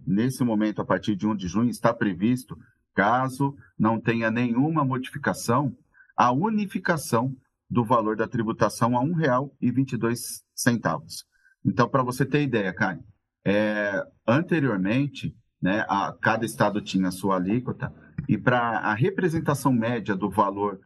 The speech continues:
do I C M S era, por exemplo, de um real e oito centavos. Essa era a média, né, do Brasil inteiro, considerando todos os estados. Agora, imagina comigo, a um real e vinte e dois,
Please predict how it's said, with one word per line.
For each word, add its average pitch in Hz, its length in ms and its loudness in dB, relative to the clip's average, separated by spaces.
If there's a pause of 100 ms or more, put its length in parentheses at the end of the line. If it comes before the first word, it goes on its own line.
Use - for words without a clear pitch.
(120)
do 104 180 0
I 95 100 -2
C 92 200 0
M 85 200 -2
S 123 460 0 (280)
era, 131 340 2
por 135 200 0
exemplo, 123 460 0
de 117 140 0
um 131 80 2
real 123 500 0
e 143 100 4
oito 139 240 0
centavos. - 800 -2
Essa 101 260 2
era 117 140 2
a 127 60 0
média, 98 500 -2 (500)
né, 90 140 4
do 92 140 -2
Brasil 95 340 0
inteiro, 104 500 -2
considerando 110 500 0
todos 107 240 -2
os 113 200 -4
estados. 135 600 -4 (280)
Agora, 107 380 2 (240)
imagina 127 380 2
comigo, 113 500 -2 (240)
a 98 80 2
um 135 120 2
real 160 280 0
e 143 40 0
vinte 127 240 0
e 92 40 -2
dois, 107 520 -2